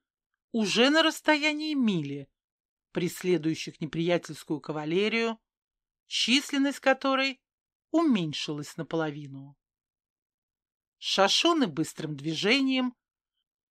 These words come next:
ворвались между пехотой и артиллерией, принудив артиллеристов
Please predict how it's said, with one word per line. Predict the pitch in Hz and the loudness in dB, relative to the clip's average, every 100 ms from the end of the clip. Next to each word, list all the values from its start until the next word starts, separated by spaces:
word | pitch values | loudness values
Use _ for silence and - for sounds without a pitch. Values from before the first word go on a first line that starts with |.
| _ | _
ворвались | 151 143 196 180 208 190 165 - | -4 4 6 6 4 4 4 -2
между | 175 160 151 | -4 -4 -6
пехотой | - 151 - 196 277 294 285 | -6 -8 -6 0 2 2 -2
и | - 277 | 0 4
артиллерией, | 285 - - 269 180 135 135 131 - _ _ _ _ _ _ _ | 4 2 -6 -2 -2 -2 -8 -12 -18 _ _ _ _ _ _ _
принудив | 202 220 233 269 196 190 - | 4 6 8 6 4 -4 -4
артиллеристов | - 190 - 190 170 170 254 311 - - 139 - | 0 0 0 0 2 2 0 -4 -6 -6 -6 -10